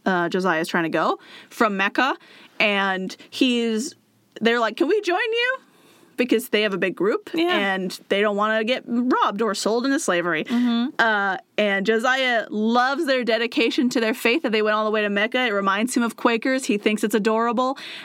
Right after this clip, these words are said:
Speaker 1: And so he's like, "Sure."
Speaker 2: "You're adorable."
Speaker 1: "Cute. You're like my people from back home." I'm like,
Speaker 2: Mm-hmm.
Speaker 1: "I guess technically in the way that they both really like their religion."
Speaker 2: Yeah.
Speaker 1: And that's it. But, uh,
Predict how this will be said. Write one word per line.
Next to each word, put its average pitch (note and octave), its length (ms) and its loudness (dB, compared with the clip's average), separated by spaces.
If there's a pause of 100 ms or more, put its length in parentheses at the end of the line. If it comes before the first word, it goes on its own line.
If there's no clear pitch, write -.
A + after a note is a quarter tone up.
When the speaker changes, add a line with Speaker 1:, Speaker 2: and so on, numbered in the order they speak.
(120)
Speaker 1:
And G#3+ 200 2
so B3+ 80 2
he's A#3 120 2
like, D4 160 2
"Sure." C#4 440 0 (220)
Speaker 2:
"You're B3 280 2
adorable." F#3 1400 0
Speaker 1:
"Cute. - 120 -12 (420)
You're D#4+ 140 2
like D4+ 160 0
my E4+ 340 0
people - 380 -2
from - 220 -4
back - 180 -2
home." E4 480 0
I'm G3+ 100 0
like, F4 140 0
Speaker 2:
Mm-hmm. E4+ 140 -8 (120)
Speaker 1:
"I F#3 120 0
guess G3 440 -2
technically G3+ 720 -2
in F#3 100 0
the F3+ 100 2
way F#3 140 2
that E3+ 140 -4
they F3+ 140 0
both F3 340 -2
really F3+ 240 2
like F3 240 -2
their F3 100 2
religion." E3 520 -2 (180)
Speaker 2:
Yeah. F3+ 260 -2
Speaker 1:
And F3+ 80 2
that's F3 320 -2
it. A3+ 240 0 (400)
But, C#4 280 2
uh, A3+ 480 2